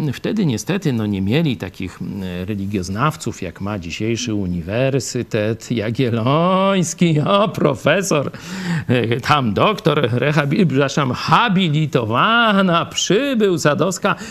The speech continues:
jakby ona im powiedziała, no toż by wiedzieli. Wiedzieliby też, że zmartwychwstanie to mit jakiś taki śmieszny. I tu se ludzie tak wierzą. No, ale wtedy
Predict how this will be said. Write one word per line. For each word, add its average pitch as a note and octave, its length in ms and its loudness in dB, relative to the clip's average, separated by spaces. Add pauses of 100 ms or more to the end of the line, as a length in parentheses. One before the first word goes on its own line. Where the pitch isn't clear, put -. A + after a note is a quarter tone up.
(160)
jakby D3+ 560 4
ona G3 420 2
im D#3+ 240 2
powiedziała, D#3 880 2
no C#3 180 0
toż B2+ 320 0
by C3+ 320 2
wiedzieli. F#3 640 2 (420)
Wiedzieliby B2+ 640 0
też, B2 220 0
że A#2 200 0
zmartwychwstanie D#3+ 1400 0
to D3 240 0
mit F#3+ 500 0
jakiś D3 640 0
taki C#3 480 0
śmieszny. C#3 720 -2 (720)
I B2 160 0
tu A#2+ 140 -2
se B2 200 -2
ludzie A2+ 280 0 (120)
tak B2 220 -2
wierzą. F3+ 320 2 (220)
No, G3+ 160 4
ale E3 220 2
wtedy D#3+ 440 0